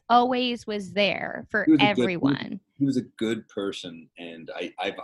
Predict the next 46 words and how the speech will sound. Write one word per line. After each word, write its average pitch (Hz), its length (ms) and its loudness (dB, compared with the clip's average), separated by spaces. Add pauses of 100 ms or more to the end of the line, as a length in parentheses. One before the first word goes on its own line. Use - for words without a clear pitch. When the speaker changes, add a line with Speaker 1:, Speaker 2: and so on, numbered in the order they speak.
(100)
Speaker 2:
honestly, 110 640 -4
I 95 80 -10
can - 180 -16
honestly 101 360 -8
say 98 160 -6
I've 85 100 -12
never 82 240 -10
heard 80 140 -10
a 76 80 -16
bad 78 340 -8
word 78 180 -8
about 87 280 -8
him, 85 100 -18
which 78 160 -16
is 76 240 -16 (800)
fucking 101 260 -4
Speaker 1:
No. 90 60 -6
Speaker 2:
impossible. 76 720 -12
I, 98 80 -4
I 180 60 -4
Speaker 1:
Yeah. 175 120 -2
Speaker 2:
don't 104 140 -2
know 95 80 -14
if - 80 -20
that's - 200 -16
true 98 220 -4
for 90 140 -12
anyone 78 280 -16
else 73 280 -18
in 78 100 -20
comedy. 78 420 -12
So 82 220 -8
he 98 220 -6
really, 98 420 -4
he 95 120 -6
really 95 200 -6
was 87 140 -10
a 82 80 -14
great 80 260 -10
guy. 82 280 -10 (600)
Um, 92 400 -4 (460)
a 110 100 -2
time 147 400 -2
I 120 80 -2
saw 127 220 -4
Mike 107 320 -6